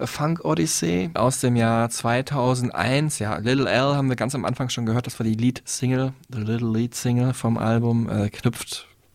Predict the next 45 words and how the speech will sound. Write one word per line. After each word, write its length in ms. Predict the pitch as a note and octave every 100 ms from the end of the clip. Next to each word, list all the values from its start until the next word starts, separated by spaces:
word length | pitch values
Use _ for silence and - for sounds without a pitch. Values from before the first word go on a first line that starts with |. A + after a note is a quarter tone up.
| _ -
da 640 | F2 - - - - G#2+
an, 340 | G2 G2+ A2+ G#2
wo 80 | G#2+
Canned 340 | - A2 G#2+
Heat 160 | A2+ -
praktisch 400 | A#2 - G#2 -
aufgehört 520 | G2 C3+ C3+ B2+ B2+
hat. 180 | A#2+ - - - - - - - -
J 180 | G2 G2+
K 140 | G#2+
sagt, 240 | G2+ G2+
geschrieben 320 | - - B2+ B2+
in 80 |
fünfundzwanzig 520 | G#2+ C3+ C3 B2+ A#2+ A#2
Minuten 360 | A#2+ D3+ A#2+
und 80 | A2+
nicht 160 | C3 F3
nachgebessert. 760 | G2+ C#3 - C3+ C3+ C#3+ - - _ _ _ -
Die 120 | A#2
Lyrics 340 | A2+ C3 C#3 C#3
sind 80 |
ja 80 | C3
relativ 260 | B2+ C3 A#2
einfach, 420 | - A#2+ C#3 C3+
aber 220 | A#2 A2+
er 100 | A2+ A2
meinte 300 | G#2+ A#2 A2+
dann 120 | A2+
auch, 180 | - -
die, 360 | A#2 A2 A2+
äh, 600 | - C3 B2+ B2+ B2+ A#2+
das 180 | D3+ -
hätte 120 | A#2
den 100 | A2
ganzen 220 | G2+ G#2+ G#2+
Zauber 520 | - A#2 A#2+ G2+ A2
genommen, 360 | G#2 G#2 A2
wenn 100 | A2+
er 100 | A2
das 160 | A2 A2
jetzt 140 | A2+
irgendwie 200 | - G#2+
nochmal 240 | G#2+ A2 G2+
verändert 400 | - A2+ A2 -
hätte. 200 | -